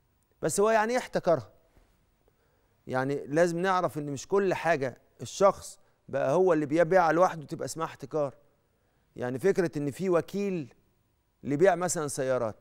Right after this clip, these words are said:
أو وكيل لبيع قطع غيار ما تلاقيهاش غير عند فلان ده، ده محتكر؟ الجواب لا، ده مش محتكر، ده عنده توكيل، وكأن الشخص قال له: "أنت تكون وكيلي في بيع السلعة دي."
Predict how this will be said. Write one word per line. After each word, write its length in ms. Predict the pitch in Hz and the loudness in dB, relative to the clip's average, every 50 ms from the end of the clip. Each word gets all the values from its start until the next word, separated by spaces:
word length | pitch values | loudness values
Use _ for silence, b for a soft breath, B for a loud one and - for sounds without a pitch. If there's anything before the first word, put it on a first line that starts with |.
| _ _ _ _ _ _ - | _ _ _ _ _ _ -6
أو 120 | 135 147 147 | -4 -4 -4
وكيل 440 | 139 - 190 202 202 196 185 175 | -4 -4 -2 0 0 0 0 -2
لبيع 320 | 160 147 139 175 170 156 147 | -2 0 2 2 2 2 -2
قطع 380 | - - - 170 165 175 156 | -4 -4 -6 -4 -2 0 0
غيار 320 | 127 131 135 139 135 - 135 | 0 0 2 2 2 0 0
ما 100 | 131 127 | -4 -6
تلاقيهاش 380 | - 131 135 151 165 180 151 | -4 -2 2 2 2 2 2
غير 120 | 139 143 139 | 0 0 0
عند 220 | 131 131 127 131 | 0 0 -2 -6
فلان 360 | 123 - 143 143 151 143 139 | -6 -4 0 2 2 2 2
ده، 180 | 123 127 113 - - | 0 -2 -4 -4 -4
ده 100 | - 147 | -2 -2
محتكر؟ 580 | 170 180 160 - - 185 - - 190 156 - - - - | -2 -2 -4 -2 0 0 0 2 0 -2 -2 -6 -14 -16
الجواب 340 | - 117 131 135 143 135 135 | -8 -2 2 2 2 4 2
لا، 200 | 160 156 139 131 - _ _ _ _ _ _ _ _ _ _ _ _ - | 2 2 0 -2 -8 _ _ _ _ _ _ _ _ _ _ _ _ -4
ده 120 | 120 135 | -2 -2
مش 160 | 143 131 - - | -2 -2 -4 -8
محتكر، 460 | 123 - - - 170 165 - 113 - _ _ _ _ _ _ _ _ _ - | -10 -4 -2 0 0 0 -2 -6 -10 _ _ _ _ _ _ _ _ _ -2
ده 100 | - 117 | 0 2
عنده 240 | 139 170 175 151 143 | 2 2 2 0 -2
توكيل، 560 | - 139 117 - - - 170 170 147 120 - - _ _ _ _ _ _ _ _ _ _ _ _ - | -2 -4 -4 -4 -4 -2 0 0 0 -2 -4 -8 _ _ _ _ _ _ _ _ _ _ _ _ -8
وكأن 420 | - 120 - 151 151 170 170 160 | -8 -2 0 2 2 2 2 0
الشخص 480 | 143 - - - 165 175 - - - - | -2 -4 0 2 2 2 2 0 -4 -2
قال 240 | - 151 175 175 170 | 0 2 2 2 2
له: 200 | 170 165 127 175 | 2 0 0 -2
"أنت 160 | 185 - 170 | -2 -2 -4
تكون 260 | - - - 180 170 | -6 -4 -2 -2 0
وكيلي 360 | 160 147 - 175 185 175 165 | -2 -2 -2 -2 -2 0 -2
في 140 | - - 147 | -2 -2 0
بيع 200 | 131 165 165 147 | 2 2 2 2
السلعة 420 | - - - - 160 151 120 120 | 2 0 0 2 2 2 2 2
دي." 200 | 123 117 127 117 | 0 -2 -6 -8